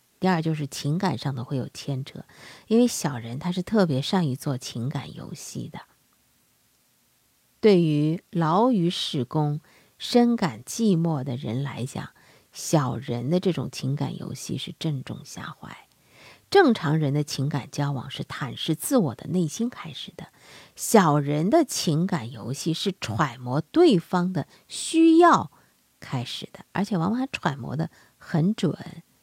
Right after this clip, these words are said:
人们会进入陷阱，误认他们为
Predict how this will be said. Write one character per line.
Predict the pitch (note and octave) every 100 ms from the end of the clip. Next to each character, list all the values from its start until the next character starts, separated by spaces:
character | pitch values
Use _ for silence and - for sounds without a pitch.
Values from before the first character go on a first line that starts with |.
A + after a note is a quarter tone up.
| _ _ _ -
人 | E3+ D#3+
们 | F#3 - _ _ _ _ _ _ _
会 | - B3 F#3 - _ _ _ _ _ _ _ _ -
进 | - F3+
入 | D#3
陷 | C#3+ - D3 C3
阱， | C#3 - F3 _ _
误 | B3+ A3 E3
认 | E3+ C3
他 | - C3
们 | A#2+ A#2+
为 | C3+ A2+